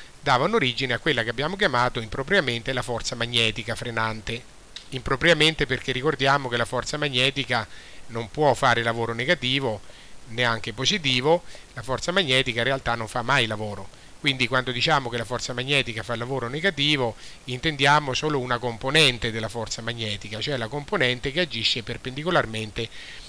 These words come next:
all'asta, perché l'altra componente invece faceva lavoro motore e faceva scorrere la corrente elettrica. Adesso vogliamo, eh, ragionare in termini microscopici anche sulla spira.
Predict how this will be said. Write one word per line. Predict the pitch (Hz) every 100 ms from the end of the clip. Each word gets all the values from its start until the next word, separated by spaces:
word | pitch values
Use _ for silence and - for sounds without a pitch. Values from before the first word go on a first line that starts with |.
| - - -
all'asta, | 127 123 117 110 - - 113 - -
perché | - 113 131
l'altra | 143 139 127 120
componente | 143 147 220 156 160 143
invece | 123 147 127 123 101 - - - -
faceva | 120 156 139
lavoro | 117 123 131
motore | 123 151 135 110 110 147 214 - - - - - - -
e | - 156
faceva | 139 139 165 175
scorrere | - 139 151 151
la | 123
corrente | 113 117 113 147
elettrica. | 156 120 113 104 - - - - - - -
Adesso | 175 175 139 - 226
vogliamo, | 165 147 151 147 139 135 131 127 120 113
eh, | 110 - -
ragionare | 127 147 151 165 135 117
in | 113 110 117
termini | 120 151 127 120 117
microscopici | 127 175 190 170 147 170 208
anche | 165 120 117 123 120
sulla | - 123
spira. | 117 - 107 110